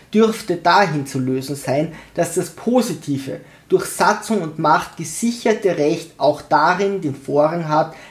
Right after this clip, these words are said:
wenn es inhaltlich ungerecht und unzweckmäßig ist, es sei denn,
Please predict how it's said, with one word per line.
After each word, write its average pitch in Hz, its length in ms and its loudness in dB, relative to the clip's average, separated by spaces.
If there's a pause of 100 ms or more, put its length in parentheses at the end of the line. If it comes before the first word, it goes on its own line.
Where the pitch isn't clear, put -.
(100)
wenn 170 240 4
es 175 220 -6
inhaltlich 190 800 -2
ungerecht 180 680 2
und 156 140 -14 (120)
unzweckmäßig 151 1080 -2
ist, 214 320 -2 (260)
es - 360 -6
sei 185 260 8
denn, 156 360 2